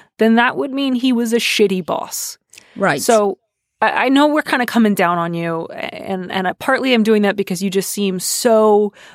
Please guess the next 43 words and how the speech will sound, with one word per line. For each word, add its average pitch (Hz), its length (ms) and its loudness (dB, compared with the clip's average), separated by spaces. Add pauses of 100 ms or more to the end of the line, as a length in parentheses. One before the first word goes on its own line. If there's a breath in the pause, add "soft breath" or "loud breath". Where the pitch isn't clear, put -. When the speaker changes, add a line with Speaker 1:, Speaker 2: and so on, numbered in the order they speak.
(140)
Speaker 1:
blithely 208 680 2
unaware 180 760 0 (100)
of 175 140 -6
what 190 160 4
a - 20 2
Speaker 2:
Mm-hmm. 190 80 -2 (100)
Speaker 1:
colossally 170 640 2
bad 156 300 -2
idea - 340 -6
this - 240 -8
is. 120 240 -8
And 156 100 -10
it - 80 -12
seems 180 260 -4
like 196 100 -2
Speaker 2:
Mm-hmm. 185 80 -2
Speaker 1:
you 180 60 -8
kinda 165 220 -6
think, 165 240 -8
like, 151 300 -4 (300 soft breath)
you 240 80 -2
know, 247 80 4
"If 214 80 0
I 202 60 2
could 214 120 -2
just 415 320 2
figure 339 240 2
out 262 80 0
if 247 80 -6
he 262 80 -4
likes 240 260 -2
me 226 140 2
too, 214 480 4 (260 soft breath)
we'll 240 140 2
Speaker 2:
Mm-hmm. 196 80 -6
Speaker 1:
figure 254 300 0
out 233 80 4
all 220 80 4
this 208 160 0
boss 202 480 2
and 175 160 -4
partner 175 360 -4
stuff." - 520 -10